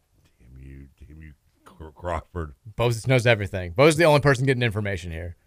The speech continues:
Speaker 1: They even have an article that says a picture of this kid from his Twitter account. It says, "The kid's a six-foot-nine forward signed with Louisville," <laughs> that's all it says. <laughs> And I know it's his Twitter picture 'cause I was just on his damn Twitter account.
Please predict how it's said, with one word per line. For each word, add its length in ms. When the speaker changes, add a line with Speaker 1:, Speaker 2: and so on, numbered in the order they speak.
Speaker 1:
They 180
even 120
have 100
an 120
article 460
that 80
says 200
a 60
picture 360
of 80
this 180
kid 300
from 180
his 120
Twitter 280
account. 400
It 80
says, 280
"The 80
kid's 260
a 60
six-foot-nine 640
forward 400
signed 300
with 100
Louisville," 400
<laughs> 100
that's 40
all 120
it 100
says. 460
<laughs> 80
And 100
I 60
know 180
it's 120
his 100
Twitter 300
picture 460
'cause 80
I 100
was 100
just 160
on 100
his 100
damn 260
Twitter 300
account. 520